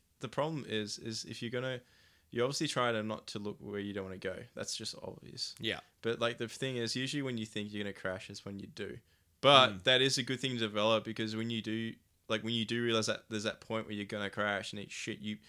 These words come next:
Speaker 1: you develop that instinct to kinda plan for it.
Speaker 2: Yeah, yeah.
Speaker 1: Um,
Speaker 2: You recognize that you're going to
Speaker 1: yes.
Speaker 2: crash. Yeah.
Speaker 1: Um, for, like, for all my crashes, I think I had a few wipeouts, quite a few bad ones on the open roads. Um, and, but with hay bales,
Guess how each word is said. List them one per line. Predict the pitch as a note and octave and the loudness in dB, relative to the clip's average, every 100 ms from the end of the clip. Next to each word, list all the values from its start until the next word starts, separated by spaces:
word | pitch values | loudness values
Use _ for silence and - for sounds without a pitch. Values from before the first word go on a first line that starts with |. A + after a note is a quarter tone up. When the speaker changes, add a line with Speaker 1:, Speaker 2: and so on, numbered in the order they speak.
| - - - _ - | -20 -20 -20 _ -4
Speaker 1:
you | A2+ | 0
develop | A2+ C3 C#3 | 4 4 6
that | C3 - | 2 0
instinct | A#2+ A#2 - A#2 - | -4 -2 -2 -2 -4
to | G#2+ | -6
kinda | - G#2+ | -6 -6
plan | - - G2+ G#2 | -8 -10 -6 -6
for | A2 A#2+ | -4 -6
it. | B2+ - _ - | -6 -12 _ -4
Speaker 2:
Yeah, | G#2+ A2 G#2 F#2 | 0 2 2 2
yeah. | G2 A2+ A2+ | 4 4 4
Speaker 1:
Um, | |
Speaker 2:
You | A#2+ | 4
recognize | D3+ E3+ E3 C3+ D3 C3 A2 | 6 6 4 4 4 4 2
that | A#2 | 0
you're | A2+ | 0
going | A2 G#2+ | 0 0
to | G#2 - | 0 -2
Speaker 1:
yes. | |
Speaker 2:
crash. | - F#2+ F2 - - | -2 -4 -6 -10 -6
Yeah. | G2 F2 F2 - | -6 -6 -8 -2
Speaker 1:
Um, | C3 C3 | 2 2
for, | B2 D3+ C#3+ - | 0 -4 -4 0
like, | C3 C3 - - - | 2 2 -2 -14 -20
for | - - | -12 -6
all | C#3 C#3+ | -2 0
my | D#3 | 0
crashes, | - A#2 A2+ - A2+ A2 - | 2 2 2 -2 -4 -4 -6
I | G#2+ | -6
think | C#3 | -2
I | C#3+ | -2
had | C3 A#2+ | 0 0
a | |
few | - - - A2+ A2+ | -2 -14 -6 -4 0
wipeouts, | G#2+ G#2 G#2 G#2 - - - - _ - | 0 0 0 -2 -4 -12 -12 -18 _ -8
quite | C3 | -6
a | B2+ | -6
few | - A#2 | -6 -8
bad | A2+ G#2 G#2+ | -4 -2 -2
ones | G#2+ A2 A2 - - | -2 -4 -8 -10 -8
on | A2 | -6
the | G#2+ | -4
open | G2+ G#2+ | -4 -4
roads. | G#2+ G#2+ - - _ _ _ _ - | -2 -2 -4 -16 _ _ _ _ -8
Um, | G#2 G#2 G#2 - | -4 -4 -6 -8
and, | G#2+ G#2+ G#2+ - _ - | -6 -6 -6 -10 _ -4
but | A#2 | -4
with | A#2 A#2+ | -2 -4
hay | A#2 A2 | -2 0
bales, | A2 G#2+ G#2 G#2+ - | 2 2 2 -2 -8